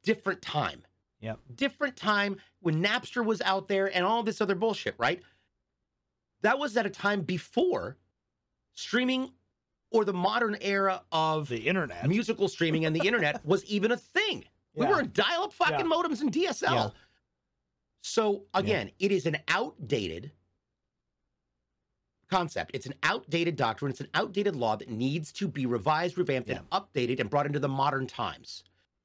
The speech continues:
Speaker 1: The
Speaker 2: Mm-hmm.
Speaker 1: Second Amendment is the same way. Freedom of speech the same way. People who, and it needs to be,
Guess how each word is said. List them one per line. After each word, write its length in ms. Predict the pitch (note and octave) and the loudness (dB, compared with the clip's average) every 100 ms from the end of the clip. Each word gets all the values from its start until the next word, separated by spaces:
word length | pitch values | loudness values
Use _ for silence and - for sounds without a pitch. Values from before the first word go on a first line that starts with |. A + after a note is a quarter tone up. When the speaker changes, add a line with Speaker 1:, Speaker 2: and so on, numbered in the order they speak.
| - | -6
Speaker 1:
The 60 | B2 | -2
Speaker 2:
Mm-hmm. 100 | B2 | 0
Speaker 1:
Second 260 | D#3 D#3+ | 0 0
Amendment 340 | E3 F3 F#3 F#3 | 2 2 2 0
is 100 | - | -2
the 80 | |
same 300 | - F#3+ F3+ | 0 0 2
way. 260 | F3+ C3 - - _ - | 2 0 -4 -14 _ -2
Freedom 240 | F#3 G3 | 2 2
of 120 | G3+ E3+ | 0 -2
speech 280 | G#3+ G3 | -4 -2
the 80 | G3 | -4
same 260 | - F#3+ G3 | 0 0 2
way. 240 | F3 E2 - _ _ - | 0 0 -10 _ _ -4
People 300 | F3 F3+ D3 | -2 -2 0
who, 220 | F3+ G3 | 0 2
and 120 | F3 | 0
it 60 | D#3+ | 0
needs 160 | A#2+ - | -2 -4
to 80 | D#3 | -2
be, 280 | G#3+ G#3 | -2 -2